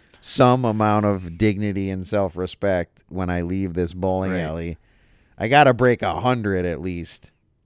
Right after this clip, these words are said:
Speaker 1: right?" Then you start to be like, "Fuck. If I suck at bowling, like, what does that say about me?"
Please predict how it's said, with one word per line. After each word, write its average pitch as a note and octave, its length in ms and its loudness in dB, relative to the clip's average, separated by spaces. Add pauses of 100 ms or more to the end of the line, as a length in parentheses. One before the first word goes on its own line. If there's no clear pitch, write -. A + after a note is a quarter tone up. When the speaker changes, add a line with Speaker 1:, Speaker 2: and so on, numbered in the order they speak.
Speaker 1:
right?" G#2+ 320 0 (680)
Then C#3 300 2
you C3+ 140 -2
start A#2+ 600 2
to A2+ 100 -2
be G#2 160 -2
like, F2+ 240 -2
"Fuck. F2 580 -6 (840)
If G2 140 -6
I A2+ 140 4
suck B2 320 0
at F#2+ 140 0
bowling, F#2 440 0
like, D#2+ 240 -6
what D#2+ 380 -2 (560)
does E2 200 -4
that D2+ 200 -4
say D2 240 -4
about - 320 -10
me?" A#1+ 240 -16